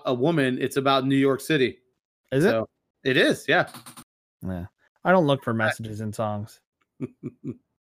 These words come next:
Speaker 2: Yeah, it, it, it is what it is, I guess.
Speaker 1: It is
Speaker 2: I mean,
Speaker 1: indeed.
Speaker 2: it's, I, I think it would even be financially better for them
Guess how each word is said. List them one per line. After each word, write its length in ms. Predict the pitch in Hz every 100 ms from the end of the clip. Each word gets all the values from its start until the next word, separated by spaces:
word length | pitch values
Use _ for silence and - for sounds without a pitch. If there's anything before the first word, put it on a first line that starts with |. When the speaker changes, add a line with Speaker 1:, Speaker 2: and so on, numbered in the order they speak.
| _ -
Speaker 2:
Yeah, 380 | 143 127 117 -
it, 220 | 147 151 -
it, 220 | 147 - - - - _ _ _ _ _
it 120 | 127
is 160 | 113 104
what 140 | 104
it 120 | 101 101
is, 180 | 101
I 80 | 104
guess. 380 | 104 107 - - _ _ _ _
Speaker 1:
It 120 | 143
is 140 | 151 131
Speaker 2:
I 20 |
mean, 100 | 131
Speaker 1:
indeed. 160 | 123 107
Speaker 2:
it's, 200 | 139 160 - -
I, 240 | 139 139
I 40 |
think 320 | 139 180 170 165
it 60 |
would 180 | 151 139
even 320 | 135 147 143
be 120 | 131
financially 720 | 123 123 117 120 120 - 110 107
better 360 | 107 107 101
for 120 | -
them 300 | 104 98 92